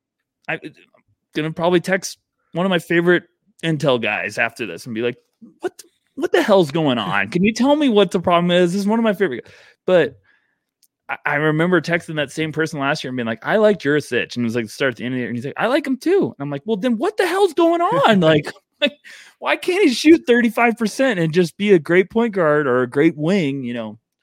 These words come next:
it's just weird. So, um, no, I'm, I, to answer your question, no, I'm not selling stock. I'm, I'm, I'm there.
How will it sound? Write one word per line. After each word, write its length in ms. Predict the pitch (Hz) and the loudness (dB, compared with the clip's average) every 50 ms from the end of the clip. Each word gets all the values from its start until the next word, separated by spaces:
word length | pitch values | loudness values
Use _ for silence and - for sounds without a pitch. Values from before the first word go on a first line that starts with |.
| _ _ _ _ _ _ _ _ | _ _ _ _ _ _ _ _
it's 180 | - 143 143 123 | -8 -8 -6 -6
just 220 | 156 151 - - | -10 -10 -6 -4
weird. 240 | 123 113 90 82 - _ _ _ _ | -4 -4 -4 -6 -10 _ _ _ _
So, 300 | - 131 113 98 101 - _ _ _ _ _ _ _ _ 135 | -2 -2 -2 -2 -2 -6 _ _ _ _ _ _ _ _ -2
um, 340 | 127 123 117 113 113 117 | 0 0 0 0 0 2
no, 160 | 135 170 170 147 | 4 4 4 4
I'm, 160 | 131 143 160 - - | 4 0 -2 -4 -4
I, 120 | 131 135 110 _ _ - | -4 -4 -4 _ _ -8
to 120 | - 156 160 | -4 -4 -4
answer 180 | 170 165 - | -4 -2 -2
your 320 | 156 147 143 131 113 113 - _ _ _ _ | 0 0 0 0 -2 -6 -14 _ _ _ _
question, 400 | - 143 135 127 - 135 120 113 | 0 0 0 0 -2 -6 -4 -2
no, 220 | 113 120 104 80 - _ - | -2 -2 -2 -4 -8 _ -8
I'm 80 | 120 | -4
not 240 | 127 135 135 127 - | -2 -2 -2 -4 -6
selling 340 | - - 135 127 117 113 107 | -6 -4 -2 -2 -2 -2 -4
stock. 360 | - - - 107 95 90 - 107 | -4 -4 -4 -4 -4 -4 -6 -6
I'm, 160 | 110 110 104 | -6 -6 -4
I'm, 360 | - 113 113 110 104 104 98 - | -4 -4 -4 -4 -4 -6 -6 -6
I'm 160 | 107 113 113 | -6 -6 -4
there. 300 | 113 110 92 73 - | -4 -6 -6 -8 -10